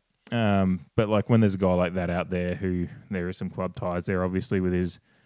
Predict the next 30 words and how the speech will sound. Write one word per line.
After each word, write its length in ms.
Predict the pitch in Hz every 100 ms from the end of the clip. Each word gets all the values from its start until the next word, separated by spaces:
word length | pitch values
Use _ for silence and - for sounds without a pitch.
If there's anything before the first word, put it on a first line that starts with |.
| _
being 160 | 110 98
an 60 | 87
assistant 360 | - - 92
coach 260 | - 92 -
in 60 |
two 180 | 90 90
thousand 200 | 87 85
and 80 | 85
four, 380 | 101 95 98 90
um, 440 | 104 95 87 82 - _ _ _ _ _ _ _ _ _ _ _
all 160 | 139 139
that 160 | 117
stuff. 440 | - 113 110 107 120
Um, 680 | 98 127 135 135 127 123 - _ _ _
you 140 | 143 143
know, 340 | 120 - 143 -
I 120 | 123
just, 280 | 110 107 -
I'd 200 | 107 101
like 240 | 101 101
to 80 | -
know 240 | 92 92
that 120 | 92 92
the, 60 |
w-, 240 | 90 95 98
w-, 340 | 95 98 101 - -
you 100 | 110
know, 140 | 92
but 140 | 90
then 260 | 110 95 82